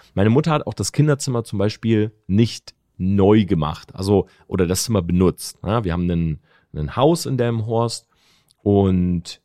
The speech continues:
ich hab da mein Kinderzimmer und sie hat immer so gesagt, "Wir lassen das so, wie es ist." Und am Anfang hab ich irgendwie gedacht, das ist cool, so, weil ich war dann auch im Studium und bin oft zurückgekommen, weil ich hab ja in Oldenburg studiert, das ist ja schon so um die Ecke. Aber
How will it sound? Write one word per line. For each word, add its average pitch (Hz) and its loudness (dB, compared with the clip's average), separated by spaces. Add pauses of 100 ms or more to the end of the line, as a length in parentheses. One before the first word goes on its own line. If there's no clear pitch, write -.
(120)
ich 95 -4
hab 90 -6
da 85 -2
mein 80 -4
Kinderzimmer 135 -2 (520)
und 101 2
sie 95 2
hat 117 -2
immer 113 0
so 98 -4
gesagt, 98 0 (160)
"Wir 95 4
lassen 117 2
das 92 -6
so, 131 4
wie 104 4
es - -2
ist." - -12 (520)
Und 101 -2 (220)
am 113 -2
Anfang 165 -4
hab 156 -2
ich - -6
irgendwie 143 -2
gedacht, 123 0
das 107 -6
ist - -8
cool, 104 4
so, 82 -6
weil 92 0
ich 92 -6
war 101 4
dann 98 0
auch 73 -8
im 82 -8
Studium 123 2
und 87 -2
bin 87 -2
oft - -8
zurückgekommen, 110 -2
weil 110 -2
ich - -14
hab - -12
ja 82 -4
in 78 -4
Oldenburg 117 2
studiert, 104 -2
das 82 -10
ist - -8
ja - -8
schon 110 -4
so 98 -2
um 90 -4
die 87 -2
Ecke. 127 -4 (800)
Aber 127 0